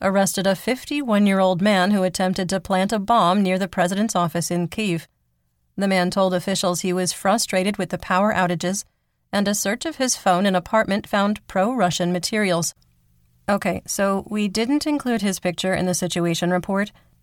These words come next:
but the guy looks like he's straight out of the U S reality T V series Cops. You know the one.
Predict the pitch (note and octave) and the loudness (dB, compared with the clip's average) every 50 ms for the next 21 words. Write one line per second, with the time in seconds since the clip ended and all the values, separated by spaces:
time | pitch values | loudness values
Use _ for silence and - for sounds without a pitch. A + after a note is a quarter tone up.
0 | _ _ _ - F#3+ G3+ - G#3 F3+ - F#3+ F#3 G#3 B3 C4+ C#4+ C#4 - - C4 | _ _ _ -6 -6 -4 -4 -4 -2 0 0 2 2 2 0 -2 -4 -4 -4 -4
1 | B3+ - A#3+ A3+ G#3 - - - F#3 F#3 G3 G3 - F3 E3+ F3+ F#3 E3 F3 F3 | -4 -4 -4 -2 -2 -2 -2 -2 0 0 0 0 0 2 2 2 0 0 -2 -2
2 | E3+ E3+ E3+ E3+ F3+ F3+ F#3 - - D3+ E3+ E3+ F3 F3+ F#3+ F3+ E3+ E3 D#3 - | 0 0 0 2 2 0 0 -2 -4 -2 0 2 2 2 2 0 -2 -2 -4 -4
3 | F#3+ F3 E3+ F3+ F3+ F3+ - - F3 E3+ E3+ D#3+ D#3 - - - - - G#3 F3+ | -4 -2 -2 -2 -2 -4 -4 -4 -2 -2 -2 -2 -4 -6 -10 -14 -6 -2 0 0
4 | E3+ - - - - - - _ _ _ _ _ _ _ _ _ _ _ _ _ | 0 -2 -4 -10 -12 -12 -14 _ _ _ _ _ _ _ _ _ _ _ _ _
5 | _ - A#3 A3+ G#3+ F#3+ F3 D#3+ D#3+ D#3+ F#3 | _ -4 -2 0 0 0 0 0 0 0 -2